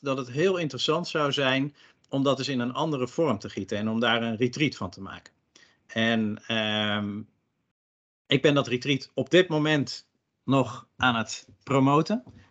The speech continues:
Ehm, en het idee was dat ik daar gewoon precies hetzelfde programma ging aanbieden, wat al goed draaide, maar dat mensen daar ook nog vier dagen lekker op een fijne plek met elkaar, ehm, lekker relaxed mee aan de slag konden. Een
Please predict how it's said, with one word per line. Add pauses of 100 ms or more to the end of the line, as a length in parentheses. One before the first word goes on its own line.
(200)
Ehm,
en
het
idee
was
dat
ik
daar
gewoon
precies
hetzelfde
programma
ging
aanbieden,
wat
al
goed
draaide, (320)
maar
dat
mensen
daar
ook
nog
vier
dagen
lekker
op
een
fijne
plek (240)
met
elkaar, (160)
ehm,
lekker
relaxed
mee
aan
de
slag
konden.
Een